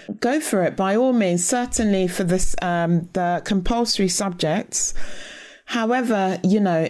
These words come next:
it would be unfeasible for many parents to expect them to pay for tuition for all the subjects that their child is doing for G C S E, you see. And so being a bit more on the ball,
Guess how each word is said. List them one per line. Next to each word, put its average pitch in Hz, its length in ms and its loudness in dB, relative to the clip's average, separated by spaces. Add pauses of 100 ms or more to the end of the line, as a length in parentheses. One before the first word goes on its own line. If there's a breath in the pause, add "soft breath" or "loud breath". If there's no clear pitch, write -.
(120)
it 180 160 2
would 202 320 2
be 226 120 2
unfeasible 202 840 2
for 185 180 -2
many 214 320 2
parents 208 560 0
to 180 80 0
expect 165 380 -2
them 175 200 2
to 185 120 0
pay 208 460 2
for 196 160 -2
tuition 175 760 2 (420 loud breath)
for - 280 -4
all 214 340 2
the 185 140 0
subjects 175 580 -2
that 165 200 -4
their 160 120 2
child 165 500 0 (120)
is 151 240 0
doing 147 440 2 (480 soft breath)
for - 140 -2
G 165 180 0
C 156 180 0
S 147 200 0
E, 135 260 0 (520 loud breath)
you 170 100 2
see. 165 420 2
And 180 240 -2
so 190 600 0 (180)
being 208 640 2
a 190 80 0
bit 202 340 -2 (960)
more 190 400 2
on 180 200 4
the 170 60 4
ball, 220 540 0